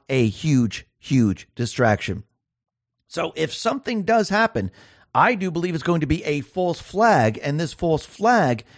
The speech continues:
is going to try to bring us into war,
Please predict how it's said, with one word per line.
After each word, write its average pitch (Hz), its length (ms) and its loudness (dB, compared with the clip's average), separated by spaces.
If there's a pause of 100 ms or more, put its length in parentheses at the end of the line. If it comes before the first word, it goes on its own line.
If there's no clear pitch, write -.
(160)
is 156 140 -2
going 180 200 0
to 156 80 -6
try 165 200 2
to 147 80 0
bring 151 240 -2
us 143 260 -2
into 143 420 -6
war, 107 600 2